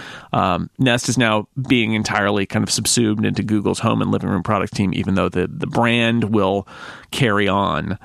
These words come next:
Um, the Nest story is fascinating because Nest was such an interesting up-and-coming co-,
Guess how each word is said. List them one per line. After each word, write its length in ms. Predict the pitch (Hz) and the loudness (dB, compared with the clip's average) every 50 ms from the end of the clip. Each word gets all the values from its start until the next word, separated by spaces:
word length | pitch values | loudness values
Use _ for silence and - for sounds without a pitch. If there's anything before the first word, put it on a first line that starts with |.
| - - - - - - _ - | -16 -20 -20 -20 -20 -20 _ -2
Um, 540 | 113 110 107 107 107 104 104 101 104 101 101 - - - - - - | 0 2 2 2 2 2 2 0 0 -2 -4 -6 -12 -20 -20 -6 -2
the 100 | - 143 | 0 2
Nest 280 | 160 165 190 240 220 | 2 2 2 2 2
story 200 | - - 202 170 | 2 2 2 2
is 140 | 147 131 - | 2 0 0
fascinating 560 | - - 160 156 160 - 156 139 120 113 117 | 0 0 0 0 0 0 0 2 2 2 2
because 320 | 117 113 - 143 135 123 135 | 0 0 0 0 0 2 2
Nest 320 | 147 147 160 185 - - | 2 2 2 0 0 0
was 160 | 165 151 131 | 0 0 2
such 220 | - - 175 - - | 2 0 0 0 0
an 60 | 151 | 0
interesting 460 | - 147 156 - 165 - - 147 135 | 0 0 0 0 0 0 0 0 0
up-and-coming 480 | 123 - 151 139 127 - 131 123 120 113 | 0 0 0 0 2 2 0 0 0 0
co-, 200 | - 143 135 | 0 0 -2